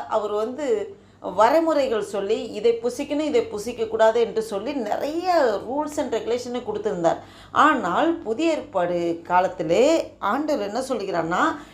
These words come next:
எல்லா போஜனமும் பரிசுத்தம் உள்ளதா, அது சுத்தம் உள்ளதுதான், எந்த பதார்த்தமும் சுத்தம் உள்ளதுதான், ஆனால் இடறல் உண்டாக புசிக்கிறவனுக்கு அது தீமையாயிருக்கும் என்று சொல்லப்பட்டிருக்கு. ஒருத்தங்க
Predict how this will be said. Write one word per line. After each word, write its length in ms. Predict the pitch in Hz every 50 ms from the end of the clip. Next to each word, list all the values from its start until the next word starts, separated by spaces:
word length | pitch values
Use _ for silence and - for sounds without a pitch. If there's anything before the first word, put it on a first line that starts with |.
| - - -
எல்லா 720 | 190 202 220 226 247 285 302 285 277 277 269 254 202 165
போஜனமும் 840 | 185 214 247 254 262 - 254 233 - 196 196 196 226 269 302 320 294 294 - - - - -
பரிசுத்தம் 640 | - 196 208 202 - 233 220 - - - 226 220 208 190
உள்ளதா, 180 | 170 180 180 170
அது 240 | 165 160 151 - 165
சுத்தம் 560 | - - 214 214 - - - 277 269 262 247
உள்ளதுதான், 760 | 254 233 247 254 240 226 220 233 240 254 262 247 180 170 - - - _ _ _ _ _ _ _ - _ _
எந்த 440 | - - 190 214 254 277 294 294 320
பதார்த்தமும் 680 | 320 320 - 240 240 247 247 247 247 254 240 247 254 254
சுத்தம் 420 | 247 - 220 220 - 269 262 262
உள்ளதுதான், 600 | 240 233 226 220 214 220 233 247 240 202 170 170 - - _ _ _ _ _ _ _ _ _ _ _
ஆனால் 1040 | - - 190 190 185 185 185 180 175 175 202 233 254 269 269 240 202 170 160 - - - _ _ _ _
இடறல் 600 | - 165 170 185 165 165 220 226 226 233 233 214 202
உண்டாக 800 | 202 208 220 240 254 262 262 320 330 339 359 392 392 - 403 392 403
புசிக்கிறவனுக்கு 1080 | - 277 247 - 226 214 - - 175 180 170 170 156 - - 165 175 180 190 202 - -
அது 360 | - 151 165 - - 254 254 - -
தீமையாயிருக்கும் 920 | - 208 202 190 190 190 185 180 175 170 160 160 160 156 156 - 220 285 339
என்று 200 | 330 254 226 - -
சொல்லப்பட்டிருக்கு. 480 | 185 165 160 - 160 147 151 - 160 156 170
ஒருத்தங்க 440 | 226 220 - - 208 185 180 165